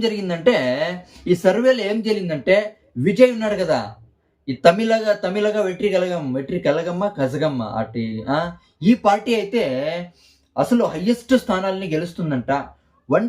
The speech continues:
ట్వంటీ ఫైవ్ to వన్ ఫిఫ్టీ ఫైవ్ సీట్లు అయితే గెలుస్తుందంట. నూట ఇరవై ఐదు నుంచి నూట యాభై ఐదు సీట్లు అయితే గెలుస్తుందంట తమిళ్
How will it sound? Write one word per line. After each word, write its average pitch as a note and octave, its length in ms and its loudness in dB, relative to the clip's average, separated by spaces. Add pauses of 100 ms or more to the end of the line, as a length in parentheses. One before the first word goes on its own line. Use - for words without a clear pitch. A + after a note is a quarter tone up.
ట్వంటీ G#3+ 260 0 (100)
ఫైవ్ F#3 160 2 (120)
to A3 80 2 (300)
వన్ G#3 220 -2
ఫిఫ్టీ G3+ 300 -2 (160)
ఫైవ్ G#3 260 2 (600)
సీట్లు G3+ 340 0
అయితే F3+ 220 -2
గెలుస్తుందంట. D#3 460 -2 (160)
నూట F3+ 140 -4 (120)
ఇరవై F3 200 0
ఐదు D#3 160 -8
నుంచి D#3+ 300 -6
నూట E3 140 -4 (140)
యాభై D3+ 300 -2
ఐదు C#3+ 200 -6 (180)
సీట్లు F#3+ 440 0
అయితే E3+ 200 -6
గెలుస్తుందంట D3 480 -4 (300)
తమిళ్ E3 280 -2